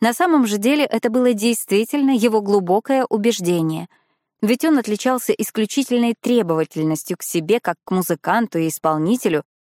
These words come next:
проявлявшейся в нём уже в самой ранней молодости. Кроме того, концертную деятельность в условиях того времени, при тех требованиях, которые Рахманинов предъявлял к искусству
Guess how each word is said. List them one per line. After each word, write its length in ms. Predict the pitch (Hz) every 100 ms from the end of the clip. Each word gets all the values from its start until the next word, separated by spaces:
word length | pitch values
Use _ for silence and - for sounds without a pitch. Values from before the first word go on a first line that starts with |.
| _ -
проявлявшейся 720 | 262 254 240 202 185 165 165
в 60 |
нём 200 | 165 247 208
уже 140 | 175
в 60 | 165
самой 380 | - 196 196 175
ранней 320 | 180 185 208
молодости. 640 | 202 160 143 156 - - _ _ _ _ _ _
Кроме 260 | - 233 262
того, 240 | 185 170
концертную 600 | 160 196 196 202 - 175
деятельность 600 | 165 202 247 170 156 -
в 60 | 175
условиях 440 | 180 180 160 160
того 280 | - 170 160
времени, 500 | 151 170 233 175 156 _ -
при 160 | 190
тех 240 | - 165 -
требованиях, 680 | 165 214 233 190 160 160
которые 400 | 185 - 175 160
Рахманинов 560 | 170 - 175 160 160 -
предъявлял 500 | 175 175 180 170 156
к 120 | -
искусству 580 | - - 277 - -